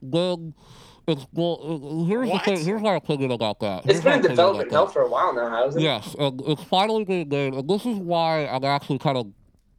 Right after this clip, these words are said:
Speaker 1: interested to see it because of who's behind it. The guy who is directing it is named Taika Waititi, who, uh,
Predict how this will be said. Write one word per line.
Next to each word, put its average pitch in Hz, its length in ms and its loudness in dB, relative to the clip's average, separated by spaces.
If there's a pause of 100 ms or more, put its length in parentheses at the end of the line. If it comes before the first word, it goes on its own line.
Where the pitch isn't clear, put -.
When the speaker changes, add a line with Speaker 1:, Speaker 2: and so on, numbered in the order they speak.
(580)
Speaker 1:
interested 196 560 0
to 131 60 -6
see 151 280 -2
it 165 100 -6
because 135 460 -4 (100)
of 123 260 -6
who's 175 200 2
behind 117 480 -4
it. 90 140 -12 (640)
The 147 80 0
guy 185 360 2
who 190 200 -2 (340)
is 120 140 -8
directing 139 440 -2
it - 20 -2
is 120 120 -6
named 113 200 -2
Taika 131 280 -2
Waititi, 135 720 -2 (200)
who, 131 420 -2
uh, 151 160 0